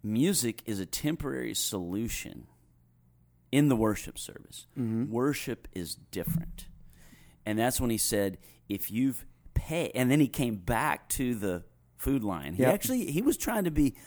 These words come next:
Speaker 1: culturally,
Speaker 2: He
Speaker 1: uh,
Speaker 2: was.
Speaker 1: contextualized.
Speaker 2: He was.
Speaker 1: He knew food line.
Speaker 2: Yeah, that's right.
Speaker 1: He said, "If you've paid," and then he,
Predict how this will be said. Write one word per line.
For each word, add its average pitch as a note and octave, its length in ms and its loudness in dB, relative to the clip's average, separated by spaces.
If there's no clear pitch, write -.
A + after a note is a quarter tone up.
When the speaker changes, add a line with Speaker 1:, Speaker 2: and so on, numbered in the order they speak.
Speaker 1:
culturally, C3+ 600 2
Speaker 2:
He F#3 80 10
Speaker 1:
uh, F#3+ 40 12
Speaker 2:
was. G3 360 10
Speaker 1:
contextualized. G2 840 0
Speaker 2:
He D3 140 4
was. F3+ 220 8
Speaker 1:
He - 60 8
knew D3+ 160 8
food D3 320 2
line. D#2+ 300 -4
Speaker 2:
Yeah, D3 240 6
that's A#2+ 260 -2
right. D#3 380 4
Speaker 1:
He C#3+ 80 2
said, D3+ 260 2
"If C3+ 160 0
you've C#3 320 0
paid," F#3+ 560 0
and C3+ 180 -2
then D3 120 4
he, D#3+ 160 2